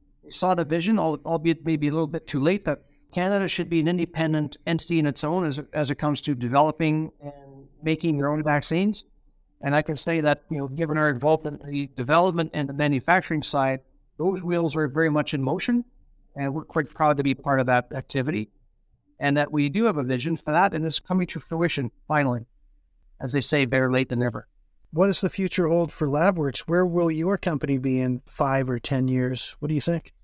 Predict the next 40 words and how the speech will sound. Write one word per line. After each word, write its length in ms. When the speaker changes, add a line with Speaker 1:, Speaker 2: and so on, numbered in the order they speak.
Speaker 1:
We 140
want 240
to 40
stay 220
on 100
the 100
cutting 340
edge 360
of 340
technology. 880
We 140
want 220
to 20
stay 240
on 80
the 80
cutting 340
edge 140
of 100
requirements 540
with 80
our 40
clients. 520
The 80
more 180
they 120
challenge 400
us, 180
the 140
better 240
we 140
get. 220
It 60
really 280
challenges 460
our 120
engineering 440
skills 420
to 80
the 260